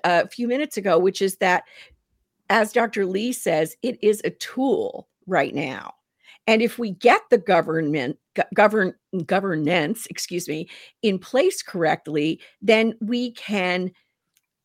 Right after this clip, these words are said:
at least keep it a tool for as long as that is good for humans. Uh, I think that's what her interest is right now, is slowing the roll, if you will, of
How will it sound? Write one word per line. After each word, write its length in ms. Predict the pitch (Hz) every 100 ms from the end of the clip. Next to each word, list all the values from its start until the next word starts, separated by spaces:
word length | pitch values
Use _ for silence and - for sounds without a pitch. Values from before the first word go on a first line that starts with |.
| _
at 160 | 233 -
least 640 | 240 285 294 - - - _ _ _ _ _ _ _ _ _ _ _ _ _
keep 320 | - 294 285
it 180 | 262 -
a 100 | 214
tool 680 | 214 - 226 202 196 170 180
for 240 | - 202
as 140 | 165 180
long 640 | 165 175 190 185 180 180 - -
as 200 | 165 -
that 340 | 175 170 165 -
is 360 | 165 156 147 - 147
good 360 | - 175 165 160
for 180 | -
humans. 1040 | 160 - - 202 175 123 - - - - - _ _ _ - - _
Uh, 200 | 180 139 -
I 100 | 175
think 300 | 180 202 202
that's 320 | - 180 -
what 140 | 185 170
her 180 | 170 -
interest 460 | 165 156 160 -
is 200 | 127 135
right 240 | 175 143 -
now, 420 | 156 143 151 139
is 300 | 175 156 151 - -
slowing 680 | - - 262 233 233 240 220
the 100 | 180
roll, 560 | 147 160 156 123 135 127
if 180 | 147 143
you 140 | 147 147
will, 500 | 139 131 127 123 -
of 120 | 151